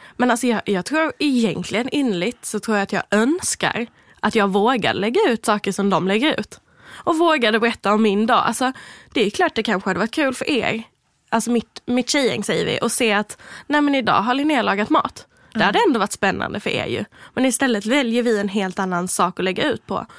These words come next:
Speaker 1: Och min mamma frågar ändå alltid mig bara, "Ska du inte skriva något? Alltså lägger jag ut en bild när vi är ute och äter hela gänget, då tycker jag ändå att bilden säger att vi är ute och äter med gänget." Medan de vill skriva,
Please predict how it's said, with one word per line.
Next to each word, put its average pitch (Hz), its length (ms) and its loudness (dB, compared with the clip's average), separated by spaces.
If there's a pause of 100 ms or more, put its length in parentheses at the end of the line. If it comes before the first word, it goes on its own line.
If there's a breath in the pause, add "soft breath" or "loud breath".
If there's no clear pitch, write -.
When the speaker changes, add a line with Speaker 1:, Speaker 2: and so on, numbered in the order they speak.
(140 loud breath)
Speaker 1:
Och - 180 -2
min 220 180 4
mamma 240 260 2
frågar 220 400 -2
ändå 247 140 0
alltid 202 300 0
mig 135 180 -2
bara, 185 300 0
"Ska - 180 -6
du 196 80 -2
inte 196 200 -4
skriva 254 540 0
något? - 360 -4 (400)
Alltså 214 200 -4
lägger 208 220 -2
jag 294 100 0
ut 302 120 -4
en 262 100 -2
bild 214 200 -2
när 214 80 2
vi 196 180 0
är 190 80 -4 (260 loud breath)
ute 220 220 -2
och 208 60 4
äter 208 280 0
hela 202 180 0
gänget, 262 480 -4 (320 loud breath)
då 285 80 -6
tycker - 280 -6
jag 208 60 2
ändå 202 140 0
att 180 80 -6
bilden 185 360 0
säger 156 440 -2
att - 240 -8 (200)
vi 277 160 -4
är 269 40 0
ute 226 180 -2
och 180 60 4
äter 208 180 -4
med 294 80 2
gänget." 254 400 -4 (260 soft breath)
Medan 220 260 2 (100)
de 202 180 0
vill 196 160 -2
skriva, 247 600 0